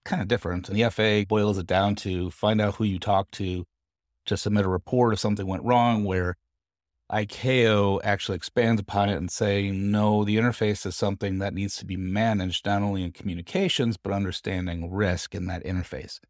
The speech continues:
And that's what we're gonna go from today. The, the reason I wanna talk about interface management,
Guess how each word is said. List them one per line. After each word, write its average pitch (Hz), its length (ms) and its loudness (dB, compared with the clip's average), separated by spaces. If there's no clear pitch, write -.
And 151 220 2
that's 262 340 0
what 156 180 2
we're 143 120 2
gonna 123 240 0
go 107 240 4
from 92 260 0
today. 85 460 -8
The, 123 120 -2
the 135 120 0
reason 208 200 2
I - 20 2
wanna 151 80 2
talk 123 160 2
about 90 180 -4
interface 104 420 -4
management, 98 540 -6